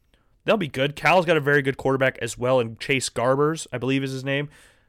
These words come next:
So that, that will be fun. I would, I would recommend watching that game. That's a later game, though. Typical Pac-twelve game. Late, nine thirty at night. So if you wanna stay up late and watch that game,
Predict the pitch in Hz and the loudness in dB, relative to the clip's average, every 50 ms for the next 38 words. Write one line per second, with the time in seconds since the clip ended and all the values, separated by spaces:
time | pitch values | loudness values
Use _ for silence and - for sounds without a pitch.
0 | _ - - 165 170 165 151 - 151 135 143 139 139 135 120 120 113 - - 104 | _ -4 0 2 2 2 2 -2 -2 0 2 4 4 2 2 0 -4 -4 -6 -8
1 | 101 92 110 131 131 127 120 - - - 135 151 156 151 139 139 135 - 135 123 | -4 -2 0 0 0 0 -2 -4 -4 0 2 2 4 4 4 2 0 0 -2 -4
2 | 117 113 104 107 101 98 101 - - 101 101 98 - _ _ _ _ _ _ _ | -4 -4 -2 -2 -2 -2 -2 -4 -6 -10 -10 -12 -14 _ _ _ _ _ _ _
3 | _ - - 120 110 - 127 120 - 117 - 120 110 107 113 135 143 - 165 139 | _ -16 -10 -2 2 2 2 2 2 -2 -6 -6 -6 -2 -2 -2 0 2 2 4
4 | 147 147 139 131 123 113 120 117 117 110 113 117 - - 156 139 143 - - 127 | 4 4 4 4 2 0 -2 -4 -2 0 -2 -2 0 0 0 0 0 0 0 -2
5 | 120 - 127 120 123 - - 120 113 110 107 107 107 101 101 98 - - - _ | 0 2 2 2 0 0 0 0 0 0 -2 -4 -6 -6 -6 -8 -10 -14 -20 _
6 | _ _ _ - - 113 123 139 147 135 110 - - - - - _ 113 117 135 | _ _ _ -12 -8 -2 2 2 2 2 2 0 -4 -6 -6 -10 _ -4 0 2
7 | 147 156 156 151 - 147 143 143 139 127 110 104 98 - _ _ _ _ _ _ | 2 2 2 0 0 0 2 2 0 0 -2 -6 -8 -12 _ _ _ _ _ _
8 | - 117 - - 117 123 113 107 104 - - - - _ _ _ _ _ - - | -8 -8 -6 -6 -6 -6 -4 -6 -6 -8 -12 -18 -18 _ _ _ _ _ -16 -12
9 | 101 101 101 95 92 - _ _ _ _ _ _ _ _ _ _ - 107 110 123 | -10 -8 -8 -10 -12 -14 _ _ _ _ _ _ _ _ _ _ -16 -8 -6 0
10 | 131 147 151 147 139 - - 151 143 139 - 120 131 135 135 104 123 123 127 131 | 2 4 4 4 2 2 0 2 2 2 0 0 -2 -2 -2 -2 -2 0 0 0
11 | 127 - 139 131 127 123 - 113 107 104 | 0 0 -2 -2 -2 -2 -4 -6 -6 -6